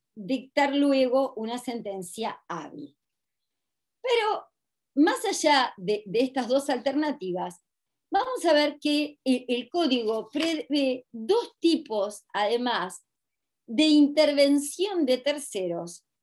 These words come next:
que se denominan como una intervención voluntaria y una intervención obligada, ya en la parte de intervención de terceros. Es decir, ¿qué ocurre? El litisconsorcio,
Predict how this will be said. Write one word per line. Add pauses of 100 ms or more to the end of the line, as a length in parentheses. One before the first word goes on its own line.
(360)
que
se
denominan
como
una
intervención
voluntaria (280)
y
una
intervención
obligada,
ya
en
la
parte
de
intervención
de
terceros.
Es
decir, (420)
¿qué
ocurre? (760)
El
litisconsorcio,